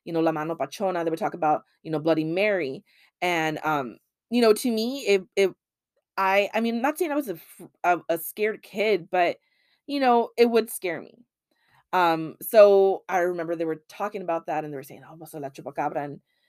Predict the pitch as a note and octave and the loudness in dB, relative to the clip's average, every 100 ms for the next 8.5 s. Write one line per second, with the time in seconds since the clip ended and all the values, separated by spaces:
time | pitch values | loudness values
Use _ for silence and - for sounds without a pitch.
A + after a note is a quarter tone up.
0 | _ E3+ D#3+ D3+ - _ _ G3 G#3+ - | _ -6 0 0 -2 _ _ 0 2 0
1 | G#3+ G#3+ G#3+ - A#3 D#4+ F#3+ C#3 C#3+ E2 | -4 -8 -6 0 0 2 0 -2 -2 -2
2 | G#3 - F3 F3+ F#3 - E3+ - A3+ G3 | -2 -2 -2 -2 -6 -8 -8 -4 -2 -2
3 | D3+ - F#3 F#3+ A#3 - _ _ _ F#3 | -4 -8 -8 -8 -12 -16 _ _ _ -10
4 | F#3+ F#3+ G3 G3 - - F3 F#3+ D#3+ B3+ | -4 -4 -2 -4 -6 -6 -6 -4 -6 -2
5 | D#4 F#4 F#3 - - G3 B3 A#3 F3 - | -2 -2 -2 -4 -8 -6 -6 -2 -2 -2
6 | - A3 D#4 - F#3+ D#3+ D#3 D#3 G3 _ | -6 -2 -2 -4 -6 -4 -4 -8 -14 _
7 | _ _ _ E3 E3 D3 D3 - _ _ | _ _ _ -2 0 0 -6 -14 _ _
8 | _ F#3 F3+ D3+ D#3 | _ -6 -2 0 -2